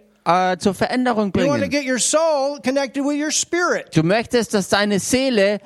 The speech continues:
Speaker 1: in Verbundenheit kommt mit deinem neuen
Speaker 2: 'Cause your
Speaker 1: Geist.
Speaker 2: spirit's not full of stinking thinking.
Speaker 1: Denn dein neuer Geist ist nicht voller stinkendem Denken.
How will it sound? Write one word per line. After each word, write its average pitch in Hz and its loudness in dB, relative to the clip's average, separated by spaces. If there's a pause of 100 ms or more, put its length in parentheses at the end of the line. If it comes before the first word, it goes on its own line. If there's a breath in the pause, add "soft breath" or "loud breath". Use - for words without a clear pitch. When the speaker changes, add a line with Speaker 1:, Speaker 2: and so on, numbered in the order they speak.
(200 loud breath)
Speaker 1:
in 190 0
Verbundenheit 220 2
kommt 214 0
mit 202 0
deinem 180 2
neuen 185 2
Speaker 2:
'Cause 214 2
your 240 -2
Speaker 1:
Geist. 214 -2
Speaker 2:
spirit's 320 0
not 269 0
full 302 2
of 240 -2
stinking 208 -2
thinking. 131 -4
Speaker 1:
Denn 170 2
dein 160 0
neuer 240 0
Geist 147 2
ist - 0
nicht 262 0
voller 185 2
stinkendem 170 0
Denken. 123 -2